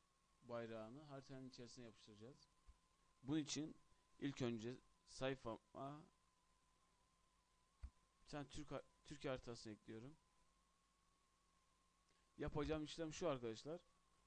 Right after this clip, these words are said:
Haritamın içerisine bayrağı yapıştırmak. Bunun için haritamı seçmem lazım. Fakat haritayı seçmek, e,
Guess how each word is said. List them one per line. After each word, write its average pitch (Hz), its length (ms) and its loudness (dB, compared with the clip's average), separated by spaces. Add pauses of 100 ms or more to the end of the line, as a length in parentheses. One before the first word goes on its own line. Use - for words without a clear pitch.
(220)
Haritamın 147 460 0
içerisine 143 560 0
bayrağı 131 260 4
yapıştırmak. 123 500 2
Bunun 143 140 0
için 143 160 -4
haritamı 143 300 -2
seçmem 113 460 0
lazım. 113 400 0 (1000)
Fakat 165 400 4
haritayı 151 680 2 (120)
seçmek, - 840 -2 (400)
e, 117 480 4